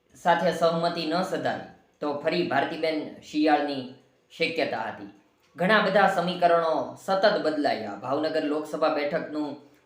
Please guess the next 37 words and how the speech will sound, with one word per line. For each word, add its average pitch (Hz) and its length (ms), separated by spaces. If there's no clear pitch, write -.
ભાજપ 143 340
માટે 151 220
મનોમંથન 151 840
ભારે 151 520
રહ્યું. 135 500
એટલા 160 220
માટે 156 360
સૌથી 170 420
પ્રથમ 151 400
જે 160 120
અગિયાર 147 400
બેઠકો 156 400
ગુજરાતની 151 640
જાહેર 147 320
થઈ, 156 200
તેમાં 143 240
ભાવનગરનું 147 800
કોકડું 151 460
ઉકેલાયું 156 440
ન 151 100
હતું, 143 460
એટલા 160 220
માટે 160 220
ત્યારે 156 280
નામ 151 260
જાહેર 143 280
ન 156 160
થઈ 139 180
શક્યું 127 300
ને 123 120
અત્યારે 151 300
નીમુબેન 139 720
બાંભણિયાનું 139 560
નામ 131 240
જાહેર 123 340
થયું 104 320
છે. 90 180